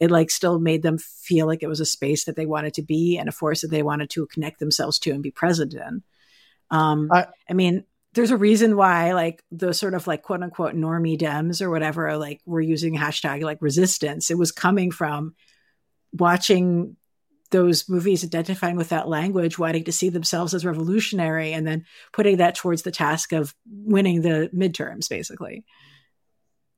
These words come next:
Speaker 2: I'm thinking of the, the next time the police are kettling some protesters, I guarantee we're gonna hear "One Way Out."
Speaker 1: One Way Out. Absolutely.
Speaker 2: As, uh, yeah,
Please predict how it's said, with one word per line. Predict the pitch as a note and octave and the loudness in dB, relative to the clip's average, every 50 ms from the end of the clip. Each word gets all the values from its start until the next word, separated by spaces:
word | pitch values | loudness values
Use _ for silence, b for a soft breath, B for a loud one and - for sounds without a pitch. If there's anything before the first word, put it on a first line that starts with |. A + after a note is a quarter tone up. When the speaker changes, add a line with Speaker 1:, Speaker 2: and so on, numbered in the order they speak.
| _ _ _ _ _ _ - - | _ _ _ _ _ _ -8 -6
Speaker 2:
I'm | F3 E3+ | -4 0
thinking | D3+ F#3+ G#3 G3 G3 G3+ | 4 6 6 6 6 6
of | F#3+ F3 D#3 | 6 6 6
the, | D#3+ E3 D#3+ E3 E3 D#3 D3 D3+ - | 6 6 8 8 6 4 0 -2 -6
the | D3 D3+ D#3 D3 D3 D3 D3+ | -10 -8 -6 -6 -6 -6 -4
next | D#3 E3 F#3 F#3+ F#3 - - | 0 0 0 0 0 -2 -2
time | - E3+ E3+ F3 E3+ D#3+ | 0 0 0 0 -2 -4
the | D3 D3 | -6 -6
police | C3+ - - D#3 D#3+ F3+ F#3 F3 D#3 - | -8 -8 -8 -6 -4 -4 -2 -2 -2 -2
are | D3+ C#3+ C#3 | -2 -4 -4
kettling | - - F3 E3+ E3+ - E3+ D#3+ D#3 D3 C#3 D3 | -2 0 0 0 0 -2 -4 -4 -4 -4 -6 -8
some | - - D3+ C#3+ | -12 -10 -10 -8
protesters, | C3 - F3+ F#3+ F#3+ - E3+ D3+ C#3 - - C#3+ C#3 C#3 - _ _ _ _ _ _ _ _ _ - | 0 2 2 2 4 2 0 0 0 -2 -4 -6 -6 -6 -8 _ _ _ _ _ _ _ _ _ -10
I | D#3+ | -10
guarantee | D#3 C#3 D#3 F#3 F#3+ G3 G3+ G3+ G3+ - - G3 G3+ G3+ | -6 2 6 8 8 8 8 4 2 0 0 0 2 2
we're | F#3 E3+ E3 | 2 0 -2
gonna | D3+ D#3 D#3+ D#3 D#3 | -2 -4 -4 -4 -4
hear | D#3 D#3 F3+ E3+ D#3+ D#3+ D#3 C#3+ - - _ | -6 -4 -4 -2 0 0 0 -2 -4 -8 _
"One | - E3 D3+ D3+ D#3+ E3+ E3+ E3 | -16 -10 -4 -2 -2 -2 0 0
Way | D#3+ D#3+ D3+ D3 | 0 0 0 2
Out." | D3+ E3 F3 E3 B2 | 2 2 4 2 2
Speaker 1:
One | F#3+ F#3+ F#3+ | 2 0 -2
Way | F3+ D#3+ D#3+ D#3 | -4 -4 -6 -6
Out. | - D#3 D#3 D#3 D3 C#3+ - - - - - | -6 -6 -4 -4 -6 -6 -10 -14 -14 -6 0
Absolutely. | G#3 G3+ G3+ - - - G3 F#3 F3+ - - - D#3+ D#3 D3 A#2+ B2 A2+ - _ _ _ _ _ _ _ _ _ _ _ _ - | 0 0 0 0 -4 -4 -4 -4 0 2 2 2 2 0 -6 -8 -8 -10 -14 _ _ _ _ _ _ _ _ _ _ _ _ 0
Speaker 2:
As, | D#3 E3+ F3 | 2 2 4
uh, | D#3+ | 4
yeah, | E3+ F3 F3 D3 B2 | 4 4 4 4 2